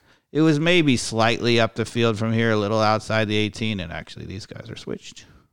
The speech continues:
But I kid you not, I wanna <laughs> show you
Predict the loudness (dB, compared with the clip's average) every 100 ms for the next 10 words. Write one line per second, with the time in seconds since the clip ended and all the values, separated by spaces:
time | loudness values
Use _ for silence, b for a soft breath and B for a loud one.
0 | _ _ b b b b 2 4 2 0
1 | -8 _ _ _ _ _ _ _ _ -2
2 | 0 0 2 2 4 2 4 4 2 4
3 | 4 4 2 0 0 -2 -2